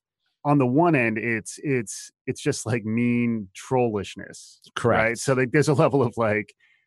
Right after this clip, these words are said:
Speaker 1: I'm just enjoying the fact that I'm ruining this narrative for you, and ha ha.
Speaker 2: Is the other end of the spectrum people who never consume any content for fear that they could ever spoil anyone?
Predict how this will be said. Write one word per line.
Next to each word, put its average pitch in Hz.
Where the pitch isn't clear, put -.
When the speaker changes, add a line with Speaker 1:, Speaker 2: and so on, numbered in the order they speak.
Speaker 1:
I'm 139
just 139
enjoying 127
the 113
fact 113
that 113
I'm 107
ruining 123
this 98
narrative 113
for 156
you, 170
and 104
ha 117
ha. 113
Speaker 2:
Is 147
the 156
other 170
end 160
of 156
the 151
spectrum 135
people 135
who 113
never 123
consume 110
any 104
content 101
for 98
fear 101
that 95
they 95
could 107
ever 98
spoil 92
anyone? 113